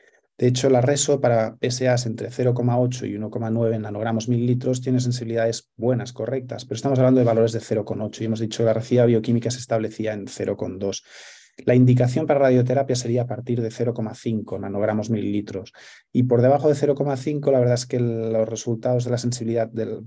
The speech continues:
por resonancia, mm, varían mucho. Hay series que reportan ochenta y cuatro por ciento de sensibilidad, que es,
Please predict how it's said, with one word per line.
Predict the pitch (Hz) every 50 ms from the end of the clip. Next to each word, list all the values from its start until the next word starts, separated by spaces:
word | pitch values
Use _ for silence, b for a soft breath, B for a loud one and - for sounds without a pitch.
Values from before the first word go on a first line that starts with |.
| - -
por | 113 110 113
resonancia, | 113 - - 113 113 113 110 - 123 123 113 - -
mm, | - 120 113 104 104 98 98 92 95 95 95 107
varían | 107 107 110 113 117 110 107
mucho. | 120 139 127 127 - 113
Hay | 110
series | - - 117 120 113 110
que | - - 113 110 110
reportan | 113 110 - 113 110 110 110 113 113
ochenta | 110 110 - 107 107 - 107
y | -
cuatro | 113 110 - 107 95
por | 95 104
ciento | - 113 107 104 - 107
de | 107
sensibilidad, | - 120 117 - - 107 107 113 123 139 131
que | - -
es, | - - _